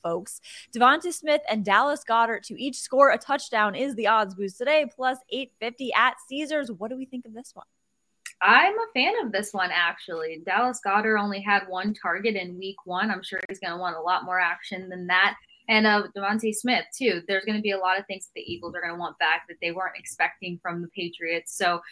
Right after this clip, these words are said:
Speaker 2: to think about how well their defense has to bounce back, to think about how much more they have to execute in the red zone,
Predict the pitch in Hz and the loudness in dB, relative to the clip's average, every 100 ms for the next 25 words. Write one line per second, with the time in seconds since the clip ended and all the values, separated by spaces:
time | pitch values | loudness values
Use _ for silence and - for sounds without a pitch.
0 | - - 226 269 269 262 226 214 214 202 | -8 -2 2 4 6 8 8 8 4 4
1 | 190 185 170 202 226 226 214 208 190 - | 2 0 -4 -2 0 0 0 0 -2 -2
2 | 190 190 185 185 - 185 180 - - 202 | -4 0 0 -2 0 2 2 0 -10 0
3 | 208 190 - 190 185 185 185 175 170 170 | 2 2 0 -8 -10 -6 -4 -4 -4 -6
4 | 175 - - 190 170 165 175 190 - 175 | -6 -10 -10 -8 -8 0 2 2 0 0
5 | 170 | 0